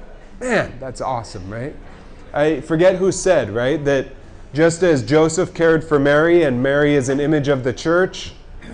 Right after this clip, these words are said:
so he cares, he's the protector of the church. And that theology is spot on, right? That's what Leo the thirteenth was, was echoing there. I mean, think about that. Just as Joseph cared and protected for Mary, and just as Joseph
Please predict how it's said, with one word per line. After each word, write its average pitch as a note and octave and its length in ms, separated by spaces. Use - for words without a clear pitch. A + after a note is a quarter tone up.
so E3 340
he D3+ 140
cares, D3 460
he's C#3 200
the B2+ 220
protector B2+ 460
of A2 100
the G#2+ 80
church. A2+ 280
And A2+ 100
that B2+ 220
theology B2 440
is G2+ 100
spot B2+ 320
on, G2+ 200
right? G#2 140
That's B2 260
what B2 200
Leo B2+ 240
the A2+ 100
thirteenth B2 640
was, B2+ 340
was A#2+ 240
echoing A#2+ 480
there. G#2 300
I - 60
mean, F3 300
think A#3 180
about D3 280
that. A2 180
Just G3 280
as G#3 120
Joseph D3+ 640
cared F#3+ 320
and E3+ 100
protected D#3+ 520
for D3 120
Mary, C#3 260
and A2+ 100
just G#3 260
as G3+ 120
Joseph D3 580